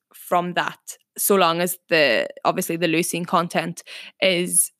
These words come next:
um, similar to the, to that in the B C A As, which is usually around three grams per serving. So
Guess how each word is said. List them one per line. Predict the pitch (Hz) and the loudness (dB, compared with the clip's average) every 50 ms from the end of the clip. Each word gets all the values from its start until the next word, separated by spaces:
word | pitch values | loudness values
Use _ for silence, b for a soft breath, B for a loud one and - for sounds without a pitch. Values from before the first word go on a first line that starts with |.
| _ - - | _ -4 -2
um, | 190 185 175 175 170 170 165 170 165 165 165 165 170 165 180 - _ _ _ - - - | -2 0 0 0 0 -2 -2 -4 -6 -6 -6 -8 -8 -8 -10 -14 _ _ _ -20 -14 -6
similar | - - 214 208 190 175 160 147 165 - _ _ _ _ _ _ _ _ _ _ - | -2 0 0 2 2 2 2 2 0 -2 _ _ _ _ _ _ _ _ _ _ -10
to | - - 180 | -4 -4 -4
the, | 165 175 175 170 165 - - - _ - | -2 0 0 0 0 -2 -4 -12 _ -4
to | - 202 | -2 0
that | 175 180 160 151 - - | 2 2 2 0 0 -2
in | 185 180 | -2 -2
the | 175 | 2
B | - 180 | 0 0
C | 185 - 170 | 0 2 0
A | 165 160 - - | 0 0 0 -2
As, | 160 - - | -2 -4 -4
which | 175 170 - | -4 -2 -2
is | 190 175 | 0 0
usually | 180 175 175 170 170 170 156 | 0 0 0 2 2 2 2
around | - 165 170 160 160 160 160 165 - B B B B B B B - | 2 2 2 2 2 0 -2 -4 -8 B B B B B B B -2
three | - 196 190 214 180 | 2 4 4 4 4
grams | - 180 156 143 127 180 175 - - | 4 2 2 2 2 0 -2 -4 -6
per | - - 175 | -4 -6 -4
serving. | - - 156 143 147 151 139 - 156 - _ _ _ _ _ _ _ _ _ _ _ _ _ _ _ _ b b b b b b b b b b b b _ _ _ _ _ _ - | -2 -2 -2 -2 -2 -4 -6 -8 -10 -16 _ _ _ _ _ _ _ _ _ _ _ _ _ _ _ _ b b b b b b b b b b b b _ _ _ _ _ _ -4
So | - - 226 220 208 - | 2 6 6 6 6 4